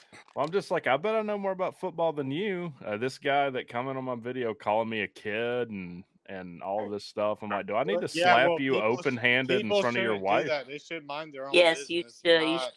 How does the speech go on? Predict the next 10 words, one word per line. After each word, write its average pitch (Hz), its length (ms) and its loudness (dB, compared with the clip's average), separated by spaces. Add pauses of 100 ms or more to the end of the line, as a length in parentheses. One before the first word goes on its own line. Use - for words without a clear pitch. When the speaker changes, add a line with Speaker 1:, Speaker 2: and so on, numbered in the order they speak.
Speaker 3:
totally, 170 580 0
you 160 140 -10
can - 140 -4
Speaker 2:
roast 139 260 -2
like 120 160 -4
Speaker 3:
slap 175 140 -6
Speaker 2:
that. 208 100 -8
Speaker 3:
him 175 180 -8 (580)
open-handed. 160 1000 -6 (100)
Yeah. 175 200 -8